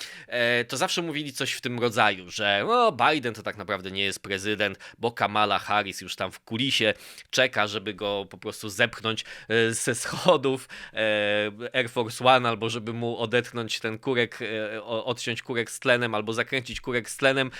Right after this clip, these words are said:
i tak naprawdę ona już jest stara, albo być może ona już gdzieś tam, e, macki swoje rozpostarła i to ona rządzi w tym Białym Domu.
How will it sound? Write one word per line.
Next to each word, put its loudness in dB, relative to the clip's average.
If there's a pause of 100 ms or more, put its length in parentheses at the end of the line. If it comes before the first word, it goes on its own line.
(200)
i -8
tak 2
naprawdę 4
ona 4
już -2
jest -2
stara, 0
albo 2
być -2
może 0
ona 4
już 0
gdzieś 0
tam, 2 (260)
e, 4
macki 0
swoje 0 (140)
rozpostarła 2
i -2
to 2
ona 2
rządzi 0
w -16
tym -6
Białym 2
Domu. 2